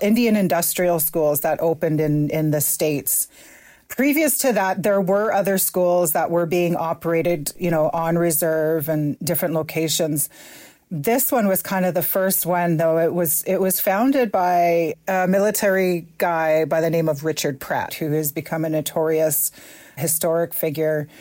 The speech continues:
in the States. And he founded the school based on his beliefs that education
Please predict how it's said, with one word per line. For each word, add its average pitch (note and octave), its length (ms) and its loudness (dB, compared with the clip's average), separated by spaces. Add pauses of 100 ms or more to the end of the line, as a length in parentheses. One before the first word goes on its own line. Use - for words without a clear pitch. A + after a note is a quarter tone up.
(260)
in E3 160 -2
the D#3 100 0
States. - 760 -2 (100)
And E3 680 -2 (540)
he F3 340 -2
founded B3 640 0
the C#4+ 100 2
school F3+ 760 2 (400)
based A3+ 460 2
on F#3+ 260 0
his F3+ 520 2
beliefs F3 840 0
that E3+ 320 0
education F3 920 0